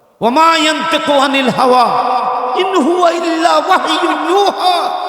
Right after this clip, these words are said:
আল্লাহর কোরআন বলতেছে, আমার বন্ধুর জুবান থেকে যে শব্দ মানুষের সবচেয়ে বেশি ইউজ হয় মানুষের মুখ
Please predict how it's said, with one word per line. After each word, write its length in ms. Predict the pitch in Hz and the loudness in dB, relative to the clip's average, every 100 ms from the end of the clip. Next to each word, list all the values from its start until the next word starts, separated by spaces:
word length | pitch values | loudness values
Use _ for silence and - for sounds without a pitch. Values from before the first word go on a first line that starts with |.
| - - - 330 | -8 -8 -4 -4
আল্লাহর 300 | 359 359 339 359 | 0 -2 -2 -2
কোরআন 260 | 359 339 339 | 0 0 0
বলতেছে, 540 | 330 339 339 349 339 - 330 339 339 - | -4 -4 -4 0 0 0 -6 -6 -6 -4
আমার 340 | 277 349 381 330 | -2 0 0 0
বন্ধুর 500 | 370 370 349 349 - | -2 -2 -2 -2 -2
জুবান 260 | 370 349 339 | -2 -2 -2
থেকে 320 | 285 - 349 - - - 349 - 190 | -6 -2 -2 -2 -6 -10 -10 -12 -4
যে 140 | 349 - | -4 -2
শব্দ 400 | - 339 247 339 | -4 -4 0 -2
মানুষের 580 | 302 311 - - 370 - - - - - - - | 0 -4 -4 -2 -2 -2 -8 -10 -12 -12 -14 -8
সবচেয়ে 680 | 311 370 - - 392 370 | -4 -4 -4 -2 -2 -2
বেশি 280 | 339 349 339 | -4 -2 -2
ইউজ 560 | 311 339 370 370 - 349 | 0 4 4 4 2 0
হয় 140 | 330 | 0
মানুষের 440 | 311 320 - 302 294 | 0 -2 -2 -2 0
মুখ 420 | 202 240 220 | 0 2 2